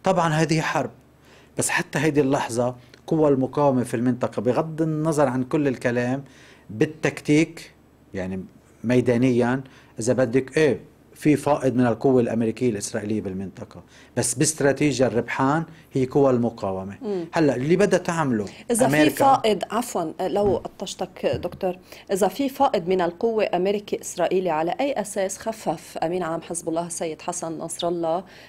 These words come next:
Speaker 2: من، آه، يعني تهديد لبنان بالحرب؟ ومعه حق بهيدي النقطة، إنه بغزة بضعة كيلومترات وبعده الإسرائيلي يتخبط، بخبرنا الجانب الإسرائيلي إنه سيطر على، آه،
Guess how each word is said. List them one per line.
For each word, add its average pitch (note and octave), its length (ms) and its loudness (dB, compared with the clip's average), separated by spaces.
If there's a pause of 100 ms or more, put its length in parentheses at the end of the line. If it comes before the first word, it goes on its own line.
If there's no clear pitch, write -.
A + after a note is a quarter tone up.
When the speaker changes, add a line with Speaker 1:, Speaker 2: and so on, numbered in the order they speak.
(100)
Speaker 2:
من، G#3+ 480 -2
آه، D#3 500 -2
يعني C#3+ 580 -6
تهديد F3 640 -2
لبنان E3+ 520 0 (300)
بالحرب؟ E3 680 0
ومعه A#3+ 340 2
حق - 240 -6
بهيدي F3 380 0
النقطة، E3 500 -2 (260)
إنه F#3+ 160 0
بغزة F#3+ 480 2
بضعة F#3+ 400 0
كيلومترات E3+ 1000 2 (720)
وبعده G3 400 4
الإسرائيلي F3 680 0
يتخبط، E3+ 760 -2
بخبرنا F3+ 640 -2
الجانب F3 380 -2
الإسرائيلي E3+ 580 -2
إنه E3 140 -4
سيطر F3+ 400 -4
على، D#3 220 -2
آه، D3+ 120 2